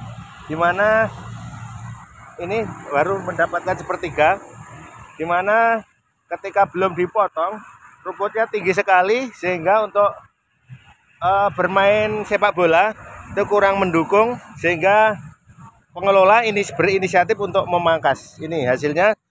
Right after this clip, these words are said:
setelah dipangkas mirip seperti rumput yang ada di Stadion Utama G B K ini. Ya,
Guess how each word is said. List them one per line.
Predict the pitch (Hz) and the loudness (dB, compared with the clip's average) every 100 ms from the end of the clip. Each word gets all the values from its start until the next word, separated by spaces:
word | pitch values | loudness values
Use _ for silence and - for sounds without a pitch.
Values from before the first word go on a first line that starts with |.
| _ | _
setelah | - 170 | -2 -2
dipangkas | 165 151 160 170 202 - - _ _ _ _ | -2 -2 0 2 -2 -2 -20 _ _ _ _
mirip | 165 190 | -6 -6
seperti | - 175 170 175 170 - 170 170 190 196 190 185 | -4 0 2 4 2 0 -6 -6 -4 0 0 -2
rumput | 160 175 160 180 | -2 -2 0 0
yang | 165 | 2
ada | 165 160 | 2 0
di | 151 160 | 0 -4
Stadion | - 170 160 160 160 | 0 -2 0 -2 -2
Utama | 156 156 156 165 175 165 _ _ _ - | -6 -6 -2 2 2 2 _ _ _ -8
G | |
B | 151 151 147 | -6 -4 -2
K | 165 135 | 0 0
ini. | 117 101 _ _ _ _ _ _ _ | -6 -12 _ _ _ _ _ _ _
Ya, | 127 | -8